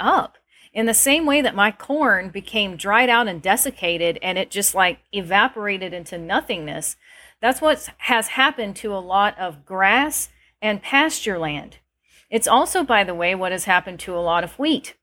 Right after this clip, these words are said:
So what do you think's going to happen there? I think it was about three or four weeks ago, John Boyd Junior, who is the president of the National Black Farmers Association,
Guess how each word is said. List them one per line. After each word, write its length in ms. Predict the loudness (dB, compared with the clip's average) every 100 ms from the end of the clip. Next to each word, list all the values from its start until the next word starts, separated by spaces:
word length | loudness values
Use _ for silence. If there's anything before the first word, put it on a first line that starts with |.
| _
So 160 | -8 0
what 180 | 2 2
do 80 | 0
you 120 | 0
think's 280 | 0 0 -2
going 220 | 0 2
to 60 |
happen 340 | 4 4 2 -2
there? 380 | -2 -2 -8 _ _ _ _ _ _ _ _ _ -2
I 80 | 0
think 140 | 2
it 80 | 2
was 140 | 2
about 360 | 4 2 2 -4
three 220 | -2 0
or 80 | 0
four 300 | -2 -4 -4
weeks 360 | -2 -2 -2
ago, 460 | -2 0 0 0 -6 -6
John 360 | 2 4 4 4
Boyd 260 | 2 2
Junior, 480 | -2 -4 -2 -4 -4 -6
who 100 | -4
is 260 | -4 -4
the 120 | -6
president 600 | -6 0 2 2 0 -2 -4
of 160 | -6
the 80 | -6
National 560 | 0 2 0 -2 -4 -2
Black 320 | 2 2 0
Farmers 480 | 0 0 0 -4 -6
Association, 840 | -4 -4 -4 -4 -6 -6 -8 -10